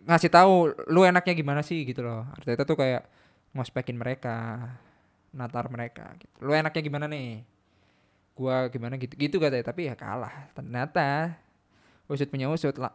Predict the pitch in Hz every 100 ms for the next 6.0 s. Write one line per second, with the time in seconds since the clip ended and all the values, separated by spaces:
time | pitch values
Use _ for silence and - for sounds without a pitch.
0 | - 147 143 147 151 151 175 160 135 131
1 | 131 - 131 135 135 123 143 139 123 127
2 | 123 123 120 120 131 139 127 127 131 135
3 | 127 120 - 113 - - 147 151 151 -
4 | - - _ _ _ - 135 127 131 127
5 | 131 143 147 131 131 139 139 117 -